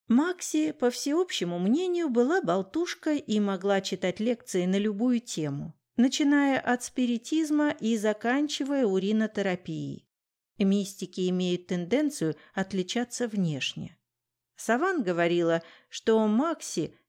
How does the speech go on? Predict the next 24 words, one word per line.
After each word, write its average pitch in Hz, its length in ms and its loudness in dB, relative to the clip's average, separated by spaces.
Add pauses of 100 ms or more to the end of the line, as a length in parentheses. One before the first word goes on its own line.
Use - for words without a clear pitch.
которая 190 440 0
бегала 170 540 2
и 160 100 2
качалась 175 720 -2
в 160 80 -14
зале, 294 480 0 (300)
была 233 460 4
похожа 247 560 0
на 202 120 2
мужчину. 185 720 -6 (680)
Я 185 380 2
так 190 320 -4
не 226 140 0
думал. 160 540 -6 (480)
Да, 202 500 4 (240)
у 220 80 0
неё 254 280 6
были 185 280 2
крепкие 175 600 0
мышцы, 240 640 -2 (360)
но 214 440 2
глубоко 208 520 0
посаженные 196 760 0
глаза, 190 580 0